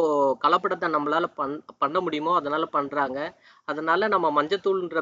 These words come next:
பேர்ல போடுறோம், அதனால ஒரு பயனும் இல்ல. அதனால தான் வீட்டிலேயே, ம், அரைக்கும் போது இதுல இருக்கிற குர்குமின்றது நமக்கு நல்ல உடலுக்கு நல்ல சக்தியை கொடுக்கும். நிறைய பேர் கேன்சராலாம் இறந்து போறாங்க.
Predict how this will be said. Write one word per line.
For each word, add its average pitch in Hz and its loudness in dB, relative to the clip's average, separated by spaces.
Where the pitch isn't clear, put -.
பேர்ல 165 0
போடுறோம், 165 -2
அதனால 143 -2
ஒரு 156 0
பயனும் 170 -4
இல்ல. 143 -6
அதனால 165 -2
தான் 196 -2
வீட்டிலேயே, 196 -4
ம், 156 -6
அரைக்கும் 156 -4
போது 147 -4
இதுல 151 -6
இருக்கிற 196 -2
குர்குமின்றது 170 -6
நமக்கு 151 -4
நல்ல 156 0
உடலுக்கு 175 2
நல்ல 143 -2
சக்தியை 151 -6
கொடுக்கும். 139 -6
நிறைய 185 -2
பேர் 190 -6
கேன்சராலாம் 170 -2
இறந்து 160 -2
போறாங்க. 139 -4